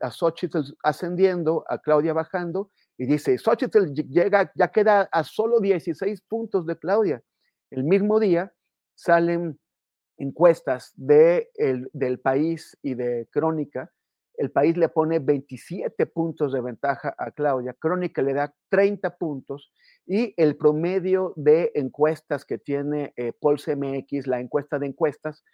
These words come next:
que es, pues, eh, eh, ma-, más o menos como lo más confiable, al menos te pone,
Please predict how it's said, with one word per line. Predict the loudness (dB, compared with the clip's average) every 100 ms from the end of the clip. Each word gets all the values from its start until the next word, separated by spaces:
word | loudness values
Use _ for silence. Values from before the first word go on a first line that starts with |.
| _ _ _ -2
que | 2 4 6 4
es, | 2
pues, | 2 2 0 -10 -6
eh, | -4 -4
eh, | -6 -6 -8 -16 _ _
ma-, | 2 2
más | 4 2 2
o |
menos | 0 -2 -4
como | -6 -6
lo | -6
más | -4 -6 -6
confiable, | -10 -6 -6 -4 -6 -4
al | -4
menos | -4 -4 -4
te | -6
pone, | -6 -6 -6